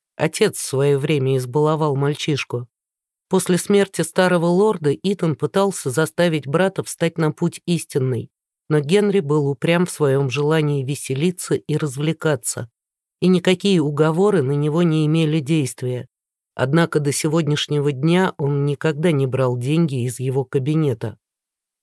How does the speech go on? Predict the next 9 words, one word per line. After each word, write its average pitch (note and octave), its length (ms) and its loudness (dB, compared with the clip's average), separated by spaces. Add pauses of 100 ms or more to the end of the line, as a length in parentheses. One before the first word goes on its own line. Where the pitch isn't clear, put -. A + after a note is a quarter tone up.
"Хорошо, A#2+ 480 -2
что - 240 -2
я C#3+ 220 2
переложил C3 720 0
деньги C#3 360 -2
для C3 220 -4
Фаули C3+ 520 -2
в B2+ 80 -8
сейф", - 520 -6